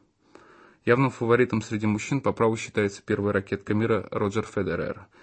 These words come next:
выигравший подряд сорок матчей на траве и отдавший соперникам за последние три года в Уимблдоне всего-навсего четыре сета. Маломальски серьезную конкуренцию ему могут составить трое.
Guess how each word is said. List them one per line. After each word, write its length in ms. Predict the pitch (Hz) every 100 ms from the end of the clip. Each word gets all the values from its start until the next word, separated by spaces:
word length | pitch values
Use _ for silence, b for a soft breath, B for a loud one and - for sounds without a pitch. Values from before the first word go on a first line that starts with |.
| B B
выигравший 400 | 104 101 98 110
подряд 340 | - 104 104
сорок 280 | - 98 95
матчей 320 | 104 98 -
на 100 | 98
траве 360 | - 104 117 135
и 280 | - 107 -
отдавший 480 | - 107 101 92 104
соперникам 560 | - 98 110 101 101 98
за 80 | 95
последние 480 | 104 - 107 95
три 160 | 95 98
года 360 | 104 104 101 98 B B B
в 60 | 107
Уимблдоне 520 | 101 98 101 127 139
всего-навсего 640 | - 101 104 110 - 104
четыре 340 | 98 - 95 98
сета. 380 | - - - - - _ _ _ b b b b b -
Маломальски 520 | 117 127 127 117 -
серьезную 440 | - 120 117 120
конкуренцию 580 | 110 107 - 139 143 107
ему 120 | 101 110
могут 260 | 117 117
составить 460 | - 104 110 104 -
трое. 400 | - 90 76